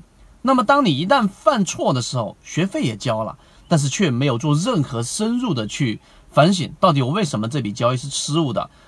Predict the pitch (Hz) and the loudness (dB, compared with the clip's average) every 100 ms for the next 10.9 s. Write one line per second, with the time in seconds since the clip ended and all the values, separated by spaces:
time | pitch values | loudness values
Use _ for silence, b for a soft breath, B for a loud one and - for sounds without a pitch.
0 | b 247 220 147 139 160 185 120 107 147 | b 0 2 4 2 2 0 -2 0 4
1 | 165 147 113 156 190 214 190 - 95 - | 4 2 -4 -6 -2 -2 -2 -6 -6 -8
2 | - - b - 202 165 139 131 147 180 | -14 -16 b 0 2 4 4 2 2 0
3 | 131 113 151 170 147 120 131 175 233 233 | 0 2 4 4 4 2 4 4 2 0
4 | 160 160 160 185 208 220 240 151 107 - | 0 0 -2 -2 0 2 2 2 -2 -10
5 | b b - 233 262 160 127 - 226 151 | b b -2 0 0 0 0 0 2 4
6 | 147 254 160 120 175 - 175 185 294 226 | 4 2 0 0 -2 -2 -2 0 2 2
7 | 123 123 135 160 127 139 131 143 143 113 | 0 0 0 0 0 -4 -4 0 0 0
8 | B B B - 202 233 135 107 - 151 | B B B 2 2 2 0 0 0 0
9 | 160 156 110 110 151 160 123 156 127 117 | 0 -2 -2 -2 0 0 0 -2 -2 0
10 | 120 147 - 123 113 101 - 113 | 2 2 2 -2 -4 -4 -2 -2